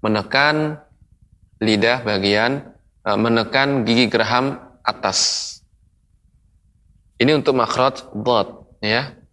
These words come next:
Kemudian kita masuk yang E, yaitu ujung dua tepi lidah sampai pada akhir ujung lidah, menempel pada gusi dari gigi-gigi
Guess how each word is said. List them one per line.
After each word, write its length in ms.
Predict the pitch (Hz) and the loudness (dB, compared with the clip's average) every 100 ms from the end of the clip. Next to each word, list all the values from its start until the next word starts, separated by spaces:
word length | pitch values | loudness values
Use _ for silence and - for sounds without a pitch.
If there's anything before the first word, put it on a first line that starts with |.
| _ - | _ -2
Kemudian 480 | 123 156 160 190 185 | 0 2 4 2 2
kita 240 | 156 147 | -2 0
masuk 440 | 135 123 160 175 135 | 0 0 2 2 2
yang 320 | 127 117 - | 2 0 0
E, 480 | 143 110 123 185 - _ _ _ _ _ _ - | 2 4 2 0 -8 _ _ _ _ _ _ 0
yaitu 360 | 127 139 139 180 | 2 2 0 0
ujung 460 | 156 131 175 185 | 0 2 4 4
dua 180 | 151 139 | 4 2
tepi 240 | 139 117 127 | 0 0 2
lidah 640 | 120 107 104 104 139 - - | 2 2 2 2 2 -4 -6
sampai 500 | 120 117 113 160 160 | -2 -2 0 0 2
pada 280 | 120 143 - | 0 0 0
akhir 320 | 120 - 135 | 0 0 -2
ujung 320 | 131 123 143 170 | 0 0 2 4
lidah, 420 | 180 117 - - - _ _ _ _ - | 4 2 -4 -18 -20 _ _ _ _ -4
menempel 680 | 120 123 117 117 147 160 151 | 0 2 2 2 0 2 2
pada 320 | 117 120 120 | 0 2 0
gusi 560 | 107 117 - 131 151 165 | 2 0 0 2 2 4
dari 400 | 120 113 139 135 | 4 4 2 0
gigi-gigi 1120 | 110 113 127 143 113 104 110 123 139 - | -2 2 2 2 2 2 2 2 0 -4